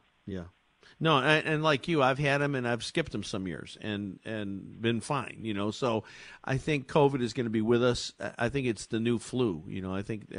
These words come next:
I think we have flu every year, we're gonna have covid every year. But the history of these viruses is that as they mutate, they mutate to lesser, you know, less virulent forms. And so I don't see any reason why covid won't do that. And, and Omicron obviously is like that. Symptoms are way less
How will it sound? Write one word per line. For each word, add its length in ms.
I 120
think 120
we 120
have 120
flu 220
every 160
year, 140
we're 80
gonna 100
have 80
covid 220
every 160
year. 240
But 240
the 80
history 460
of 180
these 260
viruses 640
is 160
that 300
as 320
they 180
mutate, 560
they 160
mutate 440
to 100
lesser, 800
you 160
know, 80
less 220
virulent 520
forms. 600
And 200
so 140
I 60
don't 140
see 200
any 220
reason 320
why 280
covid 360
won't 240
do 140
that. 240
And, 240
and 140
Omicron 540
obviously 440
is 140
like 200
that. 240
Symptoms 440
are 140
way 320
less 560